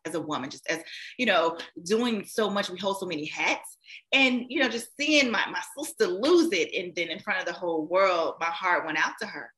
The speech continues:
You know, we gotta start picking better. We really do. Um, and unfortunately, it, it happens to the best of us,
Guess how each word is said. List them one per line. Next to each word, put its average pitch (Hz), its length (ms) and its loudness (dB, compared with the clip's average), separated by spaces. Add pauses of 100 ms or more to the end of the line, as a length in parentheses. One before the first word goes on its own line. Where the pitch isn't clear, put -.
(100)
You 160 160 -6
know, 151 320 -2
we 180 80 0
gotta 180 240 0
start 160 400 -2
picking 156 320 -6
better. 131 400 -8
We 165 140 -4
really 156 240 -2
do. - 240 -14 (440)
Um, 104 380 -6 (140)
and 90 340 -6 (480)
unfortunately, 165 640 -4
it, 170 120 -6
it 165 140 -8
happens 196 380 -4
to 190 80 -2
the 165 80 -8
best 147 340 -8
of - 60 -10
us, - 180 -18